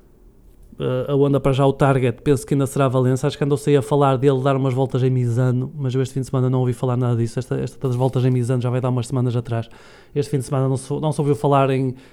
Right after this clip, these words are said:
em o Marques, eh, dar, dar umas rodadas em Misano no teste, mas vamos ver, nunca se sabe. A H R C gosta muito sempre de guardar, de guardar o jogo, esconder o jogo. Eh, mas a verdade é que o Marques veio ao paddock e, eh, deu uma conferência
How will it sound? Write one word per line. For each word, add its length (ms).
em 140
o 60
Marques, 420
eh, 180
dar, 160
dar 160
umas 200
rodadas 400
em 60
Misano 320
no 60
teste, 280
mas 100
vamos 220
ver, 160
nunca 240
se 80
sabe. 280
A 80
H 120
R 120
C 180
gosta 240
muito 200
sempre 200
de 80
guardar, 380
de 440
guardar 360
o 40
jogo, 300
esconder 300
o 40
jogo. 340
Eh, 220
mas 120
a 60
verdade 220
é 40
que 60
o 40
Marques 280
veio 160
ao 80
paddock 500
e, 680
eh, 100
deu 200
uma 160
conferência 840